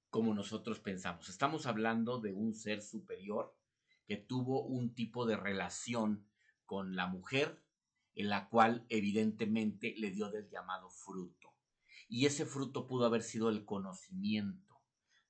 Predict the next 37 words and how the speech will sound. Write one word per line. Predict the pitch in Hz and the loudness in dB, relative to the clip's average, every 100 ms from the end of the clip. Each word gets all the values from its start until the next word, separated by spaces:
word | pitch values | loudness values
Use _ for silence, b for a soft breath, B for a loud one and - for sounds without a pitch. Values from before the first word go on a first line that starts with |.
| b b - | b b 2
Por | 127 | 8
eso, | 151 143 127 127 127 B B | 8 8 2 -4 -6 B B
Dios | 95 120 131 131 | 0 4 4 2
claramente | 131 127 123 123 117 113 | 2 2 2 0 0 2
nos | 107 98 | 2 2
da | |
una | 107 110 | 2 2
señal | 107 98 98 98 | 0 -4 -4 -2
en | 104 104 | -2 -2
la | 104 | -2
Biblia | 104 95 98 | -4 -6 -12
donde | 90 87 87 | -14 -14 -6
dice: | 110 110 - 98 98 _ _ _ | -2 -2 -4 -10 -12 _ _ _
"No | 107 120 135 139 | 0 4 4 4
comerán | 147 127 110 113 117 | 2 4 4 4 4
del | 107 104 | 2 2
árbol | 104 107 104 107 | 2 2 0 -2
de | 98 | -2
la | 95 92 | -8 -10
ciencia | - 101 104 101 - 98 | -6 -4 -4 -4 -8 -8
del | 92 87 | -8 -10
bien | 90 92 95 | -12 -8 -8
y | 95 | -10
del | 90 90 90 | -12 -14 -8
mal". | 101 104 98 - _ _ _ _ _ _ _ _ _ | -4 -4 -6 -12 _ _ _ _ _ _ _ _ _
Es | 143 151 143 | 2 4 4
donde | 139 113 104 | 2 2 0
claramente | 117 117 117 107 107 107 107 | 2 4 6 4 2 0 -2
nos | 92 - 107 | -4 -2 0
habla | 104 101 101 | 0 0 -2
de | 92 | -4
un | 92 110 107 - | -2 0 0 -2
árbol, | - 104 98 95 110 117 b b - | -2 -2 -4 -6 -8 -8 b b -4
pero | 107 | -2
simbólicamente | 104 110 101 98 113 117 95 98 104 95 101 | -2 -2 -2 0 -2 -2 -4 -4 -4 -6 -8
nos | 90 - | -8 -2
habla | 98 95 98 98 | -2 -2 -8 -10